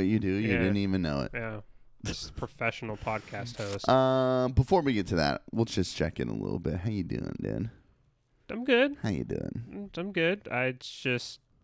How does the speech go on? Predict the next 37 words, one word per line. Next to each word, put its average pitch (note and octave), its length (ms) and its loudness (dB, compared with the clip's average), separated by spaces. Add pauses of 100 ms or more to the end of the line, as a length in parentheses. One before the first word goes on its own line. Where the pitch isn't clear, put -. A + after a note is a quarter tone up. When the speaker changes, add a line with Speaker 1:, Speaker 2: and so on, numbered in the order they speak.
(140)
Speaker 2:
this C3+ 180 -8
week A#2 220 -4
has A2 140 -2
been G#2+ 240 -6
long. A#2+ 440 0 (520)
Speaker 1:
It's - 300 -8
Thursday. F2+ 500 4
Okay, A#2 280 -4
tomorrow's B2+ 360 2
Friday. B2+ 340 2
Speaker 2:
Mm-hmm. G#2 120 -4 (600)
It's - 120 -12
like G3 120 0
my G3 100 2
f-, - 220 -6
this D#3+ 180 -2
is F3 120 -4
my F3 120 4
first - 540 -4
full B2+ 320 -2
five-day A2+ 480 -2
week G#2+ 240 -6
in A2 80 -8
a G#2 40 -6
couple G#2+ 260 -8
weeks. - 340 -12 (200)
Speaker 1:
Yeah. E2+ 240 0
Speaker 2:
'Cause D#2 120 2
I B2 80 6
had A#2+ 300 2 (260)
Mon-, B2 600 -4 (580)
I B2+ 60 0
had C3 240 2
the B2 60 0
Monday C#3+ 400 2
off B2 280 2
Speaker 1:
Yeah. F2 240 4